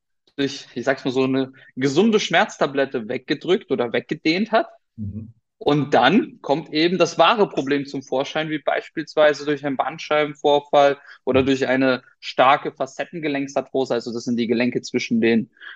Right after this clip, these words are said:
Speaker 1: Wirbeln. Also das sind tatsächlich so Probleme, wo dann die Patienten kommen und sagen dann, "Ich hab's bis jetzt immer hingekriegt und jetzt geht's nicht mehr." So. <laughs> Und dann wird's nämlich schwieriger für mich, aber nicht unmöglich.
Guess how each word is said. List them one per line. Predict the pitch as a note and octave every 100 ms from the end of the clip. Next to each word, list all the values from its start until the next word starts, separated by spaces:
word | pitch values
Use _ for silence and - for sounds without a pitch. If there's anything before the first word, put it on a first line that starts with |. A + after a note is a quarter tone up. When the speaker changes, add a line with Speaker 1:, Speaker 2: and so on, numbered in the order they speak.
| _
Speaker 1:
Wirbeln. | A2+ A2+ C#3 D#3+ D#3 - - -
Also | C#3 C#3+ E3
das | - D#3+ D#3
sind | F#3 G3+ - - -
tatsächlich | D#3 D3 C#3 C#3+ F3+ G3 -
so | D#3+
Probleme, | - C3+ A#2 B2 F3 E3+
wo | D#3+
dann | C#3
die | C#3
Patienten | C#3 C3 C#3 D#3 E3+
kommen | D#3 D3+
und | D3
sagen | D3 D3
dann, | D3+ D3 _ _ _ _
"Ich | - C3
hab's | G#3+ -
bis | G#3 G3
jetzt | F3
immer | E3 D3+
hingekriegt | G#3+ A#3+ D#3 F3 A#3 - _ _ _ _
und | D3+ D3+
jetzt | F3 F3+
geht's | E3+ E3+ - -
nicht | C3 -
mehr." | A#2 A2 - _
So. | C3+ C3+ -
<laughs> | - - - - - C4
Und | D#3 E3
dann | F3+ B3
wird's | B3 B3+
nämlich | A3+ A#3+ -
schwieriger | D3+ G3 F3 C#3 C#3 D3 D3
für | E3+
mich, | F3 D#4+ - _ _
aber | - B2 C3+ G3 B3+ - -
nicht | E3+ F3 F3
unmöglich. | E3+ E3 D#3+ - A2+